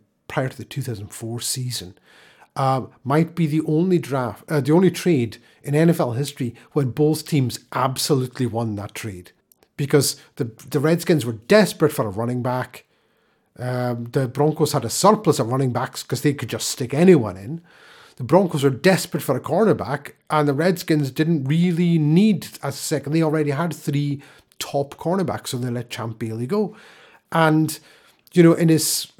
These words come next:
in, in Champ Bailey's two thousand six season, which is just stupid, and I'm not even gonna talk about it 'cause it would take too long. His,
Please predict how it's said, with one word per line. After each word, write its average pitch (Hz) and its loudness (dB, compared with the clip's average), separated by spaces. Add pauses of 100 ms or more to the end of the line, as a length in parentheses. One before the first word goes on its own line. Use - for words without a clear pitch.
(340)
in, 143 0
in 131 -2 (160)
Champ 165 0
Bailey's 120 -4 (120)
two 156 -2
thousand 95 -6
six - -8
season, 92 -12
which 95 -16
is 107 -16
just - -16 (360)
stupid, - -2
and 110 -6
I'm 135 0
not 160 4
even 139 4
gonna 123 -2
talk 110 -6
about 104 -8
it - -12
'cause 104 -14
it 101 -10
would 101 -12
take - -14
too - -8
long. 92 -8
His, 123 -6